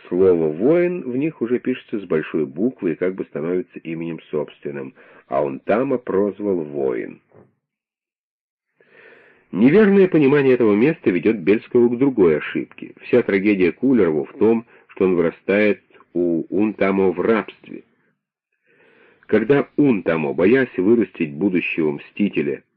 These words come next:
делает несколько попыток погубить Кулерво,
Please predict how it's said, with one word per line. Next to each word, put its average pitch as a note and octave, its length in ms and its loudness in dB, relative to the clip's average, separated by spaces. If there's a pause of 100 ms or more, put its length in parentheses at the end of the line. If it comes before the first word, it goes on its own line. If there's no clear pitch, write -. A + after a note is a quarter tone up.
(100)
делает G2+ 440 4
несколько F#2+ 460 -2
попыток E2+ 520 -2
погубить F#2+ 580 -4
Кулерво, D#2 580 -2